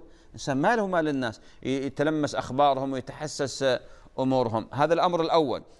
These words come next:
ولذلك لا بد على الناس أن ينتهوا، لا بد الناس أن يتأدبوا بآداب القرآن وبآداب النبي صلى الله عليه وآله وسلم،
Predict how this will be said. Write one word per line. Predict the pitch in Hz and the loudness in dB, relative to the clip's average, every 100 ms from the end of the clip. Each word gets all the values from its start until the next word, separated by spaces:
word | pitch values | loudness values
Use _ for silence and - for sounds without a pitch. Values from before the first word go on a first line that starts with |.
| - | -12
ولذلك | 117 131 175 170 147 | -6 2 2 2 0
لا | 143 196 214 | 4 6 6
بد | 202 170 147 | 4 -4 -4
على | 156 156 | -2 -2
الناس | 151 147 - 143 160 151 | -4 -6 -6 -2 -2 -2
أن | 131 135 | -4 -4
ينتهوا، | 127 113 107 | -4 -6 0
لا | 165 | 2
بد | 208 185 151 | 2 -2 -2
الناس | 147 143 - 147 170 165 | -4 -4 -6 -4 -2 -2
أن | - 147 | -2 -4
يتأدبوا | 135 160 175 160 151 143 | -2 -2 -2 -2 -4 -4
بآداب | 139 131 139 151 131 | -2 -2 2 0 -2
القرآن | 127 127 123 160 131 90 - - - | -6 -2 0 0 0 -6 -16 -18 -10
وبآداب | 113 127 135 147 160 | -6 0 0 2 0
النبي | 139 131 127 110 | 0 -4 -4 -6
صلى | - 127 | -6 -4
الله | 127 143 131 120 | 0 0 0 0
عليه | 131 139 131 | 0 0 0
وآله | 127 | -2
وسلم، | 131 190 202 175 101 | 0 0 2 2 0